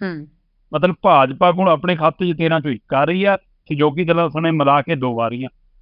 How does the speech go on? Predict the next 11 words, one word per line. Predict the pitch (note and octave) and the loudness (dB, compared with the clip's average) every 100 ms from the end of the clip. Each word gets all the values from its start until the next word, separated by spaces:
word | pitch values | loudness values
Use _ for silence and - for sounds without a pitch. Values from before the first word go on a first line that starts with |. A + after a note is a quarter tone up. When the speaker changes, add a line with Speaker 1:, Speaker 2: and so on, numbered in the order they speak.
| _ F3+ | _ -4
Speaker 2:
ਤੇਰਾਂ | F3+ G3+ G#3+ G#3+ | 0 2 2 2
ਚੋਂ | - G#3 G#3 | 0 -2 -2
ਗਿਆਰਾਂ | C#3 D3+ F3 G#3+ | 0 2 4 2
ਸੀਟਾਂ | F3 F3+ G#3 | 0 0 0
ਭਾਜਪਾ | G#3 F#3 D#3+ F#3+ | 4 2 2 -2
ਦੇ | F#3 | 0
ਪਾਲੇ | F3+ F3+ | 0 0
'ਚੋਂ | F3+ F3 | -2 -4
ਦੂਰ | G#3+ G3+ | -4 -2
ਚਲੀਆਂ। | C3 A2+ A2 - _ G#3 | -6 -6 -10 -18 _ -6
Speaker 1:
ਹੂੰ। | F3+ D#3+ C#3+ D3 | -4 -6 -10 -14